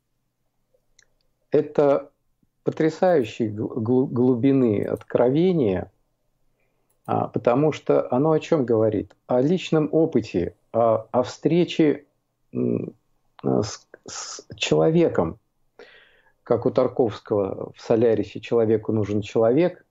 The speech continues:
но, но не просто человеку нужен человек, а человеку нужен Бог в человеке. И если ты встречаешь это сияние вечной жизни в глазах, в лице, м,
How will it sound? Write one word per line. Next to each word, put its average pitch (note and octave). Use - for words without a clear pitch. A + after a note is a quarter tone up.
но, B2
но B2+
не C3
просто F3
человеку A#2+
нужен A2
человек, A2
а -
человеку C3+
нужен B2+
Бог B2
в -
человеке. G2+
И -
если A#2
ты A2+
встречаешь E3+
это A#2
сияние B2
вечной G#2+
жизни A#2
в F2+
глазах, A2
в F#2+
лице, A2+
м, G#2+